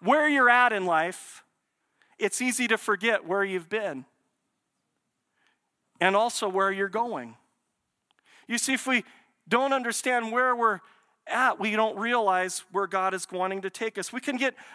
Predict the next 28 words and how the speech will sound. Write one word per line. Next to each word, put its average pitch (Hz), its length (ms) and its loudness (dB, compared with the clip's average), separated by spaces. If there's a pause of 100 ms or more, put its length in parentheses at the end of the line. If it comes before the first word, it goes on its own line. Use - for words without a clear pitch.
caught 269 360 4
up 262 160 -2
in 247 80 0
the 233 80 -2
moment 220 540 -4
and 202 120 -2
see 233 240 -2
only 277 640 0 (460)
what 233 260 0
is 208 180 -2
in 208 120 -2
front 214 280 -2
of 151 120 -4
us - 260 -8
now. 135 400 -10 (960)
We 269 140 2
can 285 160 0
think 294 260 0
that - 200 -4
this 302 220 0
moment 285 540 0
that 233 160 -2
we're 247 140 -2
in, 240 140 0
this 226 200 0 (180)
season 285 600 0
of 240 160 -2
time, 262 400 0